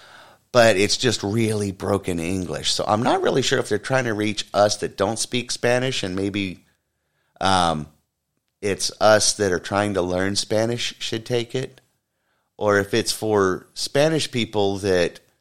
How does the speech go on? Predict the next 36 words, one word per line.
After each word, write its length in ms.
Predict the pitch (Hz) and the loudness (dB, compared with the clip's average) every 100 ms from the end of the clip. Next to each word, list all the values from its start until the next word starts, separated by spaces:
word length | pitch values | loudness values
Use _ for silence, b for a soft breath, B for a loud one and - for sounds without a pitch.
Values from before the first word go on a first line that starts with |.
| _ _ _ _ _ _ _ _ _ _ _ | _ _ _ _ _ _ _ _ _ _ _
don't 200 | 101 117 | -6 -2
know 140 | 110 | -2
their 200 | 113 85 | -2 0
own 160 | 90 104 | -2 0
language. 380 | 90 101 113 - - | -2 -2 -4 -4 0
I 140 | 123 | 2
don't 160 | - 90 | 2 2
know. 260 | 95 - - - | 2 0 -8 -6
It's, 460 | 90 - - - - - | -4 -2 0 0 -4 -10
um, 380 | 87 78 73 | -6 -6 -6
we 220 | 69 113 151 | -8 -2 -2
have 120 | 139 | 2
a 40 | |
large, 320 | 117 95 95 | 4 4 2
you 80 | 117 | -2
know, 280 | 90 87 85 | 0 0 0
uh, 220 | 82 82 | 2 2
Latin, 520 | 90 87 85 87 82 - | 4 2 2 -8 -8 -8
uh, 160 | 82 80 | -8 -8
community 380 | - 95 85 82 | -6 -4 -4 -4
here 340 | 85 82 82 | -4 -6 -4
in, 180 | 82 80 | -4 -6
in 160 | 71 73 | -10 -8
Central 360 | - 95 85 | -2 -2 -4
Florida, 340 | - 80 76 78 | -4 -2 0 -2
especially 480 | - 76 76 85 73 | -2 -4 -4 -4 -4
Osceola 460 | 73 - 76 76 | -4 -6 -6 -8
County. 400 | - 82 76 80 | -6 -4 -4 -6
Thank 260 | 76 71 - | -10 -14 -14
you 80 | - | -16
for 140 | 71 | -12
voting 300 | 76 73 71 | -10 -10 -12
the 60 | - | -14
way 140 | - | -12
you 140 | - | -12
do. 320 | - - 67 | -12 -14 -16